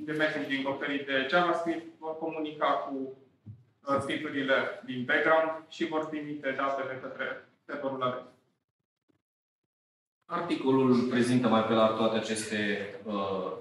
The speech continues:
Speaker 2: lucruri pe care vi le-am arătat aici pe scurt și, uh,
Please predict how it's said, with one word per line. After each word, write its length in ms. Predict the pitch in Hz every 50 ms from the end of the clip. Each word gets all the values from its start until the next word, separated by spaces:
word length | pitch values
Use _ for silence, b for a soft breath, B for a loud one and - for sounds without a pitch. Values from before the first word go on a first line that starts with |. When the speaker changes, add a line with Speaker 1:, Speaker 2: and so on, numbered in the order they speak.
| - - 120
Speaker 2:
lucruri 260 | 117 117 - 110 107 -
pe 100 | 113 107
care 220 | 110 107 110 104
vi 80 | 110 104
le-am 260 | 104 104 101 101 101
arătat 380 | 101 104 104 - 107 104 -
aici 240 | 104 104 104 - -
pe 60 | 104
scurt 380 | 104 - - - 170 170 175 175 B B B B B B B B
și, 680 | _ - - - - 156 156 151 147 147 147 147 147 - - 127
uh, 480 | 127 123 120 120 117 113 113 113 -